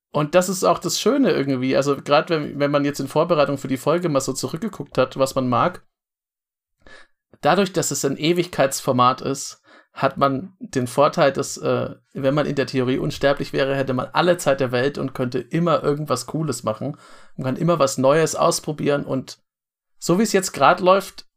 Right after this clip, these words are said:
bin ich auch ganz, äh, bin ich auch ganz zuversichtlich, dass tatsächlich auch wieder mal coole Sachen zurückkommen und man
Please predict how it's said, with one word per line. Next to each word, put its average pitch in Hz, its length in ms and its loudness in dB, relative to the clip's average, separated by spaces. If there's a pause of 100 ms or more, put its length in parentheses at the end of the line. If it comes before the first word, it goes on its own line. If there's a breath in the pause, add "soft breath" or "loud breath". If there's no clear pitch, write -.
(440)
bin 165 120 2
ich 156 140 0
auch - 180 0
ganz, 120 300 -2
äh, 117 520 -4 (640)
bin 131 80 -6
ich 117 100 -4
auch 113 100 -2
ganz 117 200 -2
zuversichtlich, 120 680 -4
dass - 360 -4 (260 soft breath)
tatsächlich 110 420 -6
auch 107 160 -6
wieder 113 160 -2
mal 107 160 -2
coole 120 260 -2
Sachen - 280 -4
zurückkommen 113 680 -2
und 107 300 -8
man 107 320 -8